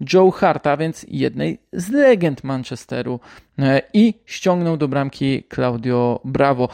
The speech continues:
To, co nie podobało się Guardioli u Anglika, to przede wszystkim to, że bardzo powoli przerzucał piłkę przy rozgrywaniu krótkim z nogi wiodącej na nogę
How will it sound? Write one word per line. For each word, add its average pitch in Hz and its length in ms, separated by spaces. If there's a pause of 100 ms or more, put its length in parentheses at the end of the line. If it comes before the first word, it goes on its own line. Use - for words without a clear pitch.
(200)
To, 170 140
co 151 140
nie 139 120
podobało 131 540
się 131 280
Guardioli 135 640
u 135 180
Anglika, 131 480 (220)
to 233 100
przede 185 320
wszystkim 147 420
to, 175 220 (260)
że 151 300 (160)
bardzo 156 640
powoli 151 520 (120)
przerzucał 135 1000 (400)
piłkę 165 500
przy 165 260
rozgrywaniu 131 840 (300)
krótkim 190 520 (120)
z 131 420
nogi 131 540
wiodącej 175 760 (280)
na 175 180
nogę 165 420